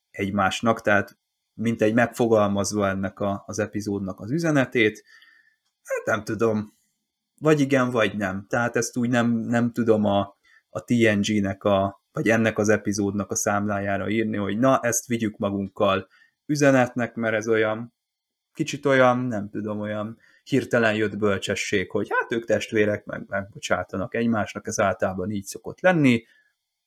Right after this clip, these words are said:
Oké, tehát ez, ezt nem tartom annyira erős, ö, mondanivalónak. Inkább kapaszkodjunk bele abba a, a doktor Sung motívumba, hogy a Data azt mondja neki, hogy most már nyugodtan meghalhat, mert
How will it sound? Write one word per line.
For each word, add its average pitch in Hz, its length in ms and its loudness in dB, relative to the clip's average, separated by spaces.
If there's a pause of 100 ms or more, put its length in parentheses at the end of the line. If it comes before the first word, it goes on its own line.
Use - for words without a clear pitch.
(680)
Oké, 87 440 -10 (300)
tehát 101 320 -10
ez, 101 220 -10
ezt 127 220 2
nem 131 180 2
tartom 110 600 0 (240)
annyira 104 640 -2
erős, 104 520 -8
ö, 98 200 -8
mondanivalónak. 135 1000 -4 (240)
Inkább 165 400 0
kapaszkodjunk 113 720 -2
bele 110 260 0
abba 104 520 0
a, 95 220 -8 (680)
a 98 360 -4
doktor 107 400 -2
Sung 104 400 -6
motívumba, 110 800 0
hogy 104 300 -2 (280)
a 110 120 -8
Data 120 400 4
azt 110 220 2
mondja 104 240 -8
neki, 104 340 -6
hogy 92 280 -10 (240)
most - 240 -6
már 139 120 4
nyugodtan 117 480 2
meghalhat, 104 760 2
mert 101 380 -12